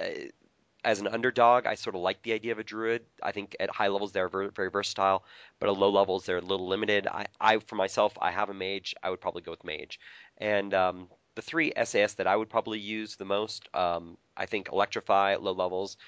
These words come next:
is a, a great ability. I think that it, it can really, uh, it can stop people very quickly, can leg 'em.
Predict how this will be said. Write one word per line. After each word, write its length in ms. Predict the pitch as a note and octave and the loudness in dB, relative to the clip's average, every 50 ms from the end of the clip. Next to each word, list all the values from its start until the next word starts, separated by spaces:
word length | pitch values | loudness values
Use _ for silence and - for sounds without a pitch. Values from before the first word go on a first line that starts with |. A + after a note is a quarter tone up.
| - - - _ _ - | -20 -20 -20 _ _ -6
is 460 | - G2 F#2+ F2+ F2 F2 - - - _ _ - | -4 -2 -2 -2 -4 -6 -8 -10 -10 _ _ -10
a, 120 | - - - - | -8 -8 -8 -8
a 60 | - G2 | -10 -12
great 360 | - - F#2+ G2 G2 G2+ G2 | -8 -4 2 2 4 2 2
ability. 460 | G2 G2+ F#2 F#2 F#2 F#2 F#2+ F#2+ F#2 | 2 2 2 2 2 0 0 0 0
I 60 | F2+ | 0
think 240 | - - F#2 F2+ - | 0 -2 -6 -6 -2
that 160 | - F2+ F2 | -2 -2 0
it, 260 | F2 F2+ E2+ _ - - | 0 -2 -4 _ -10 -12
it 140 | - E2+ - | -12 -12 -10
can 200 | - F#2 F2 E2+ | -8 -10 -8 -4
really, 360 | F2+ G2 F#2 G2 F#2+ F2+ F2+ | -2 2 4 4 4 4 4
uh, 280 | F2+ F2 F2 E2+ D#2 - - _ _ _ _ - | 4 4 2 2 0 -2 -6 _ _ _ _ -8
it 80 | G2+ - | -6 -6
can 120 | - F2+ | -6 -8
stop 320 | - - - G#2+ F#2+ - - | -4 2 4 4 4 4 2
people 240 | - G#2+ - F#2+ | -2 -8 -8 -8
very 300 | F#2+ D#2+ - F#2+ F#2+ F#2+ | -4 0 2 2 2 2
quickly, 340 | - - - F#2+ - - G#2 | -2 -6 -10 -8 -6 -6 -6
can 160 | G2 - E2+ | -6 -6 -6
leg 240 | D#2+ E2+ F2+ F#2 F#2 | -2 0 2 2 2
'em. 180 | G2+ F#2 F2+ | 2 0 -2